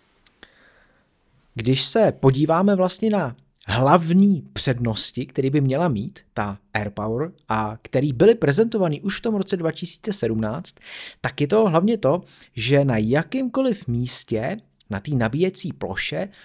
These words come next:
můžete nabíjet jakýkoliv zařízení, který tu bezdrátovou technologii podporuje. Takže ať už iPhone, Apple Watch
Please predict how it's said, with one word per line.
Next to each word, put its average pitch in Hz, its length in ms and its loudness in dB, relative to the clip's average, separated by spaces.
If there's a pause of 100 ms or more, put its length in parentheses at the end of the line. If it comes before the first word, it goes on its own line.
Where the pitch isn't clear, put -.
(140)
můžete 151 360 0
nabíjet 165 420 0 (220)
jakýkoliv 170 880 -2 (260)
zařízení, 143 580 -4
který 143 260 -6
tu 139 180 -8
bezdrátovou 127 840 -4
technologii 120 540 -6
podporuje. 113 440 2
Takže 107 260 -6
ať - 220 -8
už - 120 -8 (120)
iPhone, 156 560 -2
Apple 147 200 0
Watch 135 220 -2